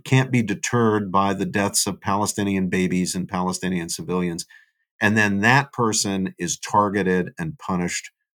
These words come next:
for genocidal speech or for hate speech or for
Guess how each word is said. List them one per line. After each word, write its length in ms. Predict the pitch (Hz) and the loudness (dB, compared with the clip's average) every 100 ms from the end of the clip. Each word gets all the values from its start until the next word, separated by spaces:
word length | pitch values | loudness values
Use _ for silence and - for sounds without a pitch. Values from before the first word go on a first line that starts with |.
| - | -8
for 100 | 87 | -4
genocidal 680 | 92 95 90 98 90 82 | 0 0 0 2 0 0
speech 420 | 76 - 90 82 80 | -2 0 0 -2 -6
or 60 | |
for 120 | 78 | -10
hate 260 | 71 95 92 | -2 -2 0
speech 480 | - 80 82 78 - | -4 -2 -4 -4 -8
or 140 | 80 | -10
for 320 | - 78 82 | -10 -12 -12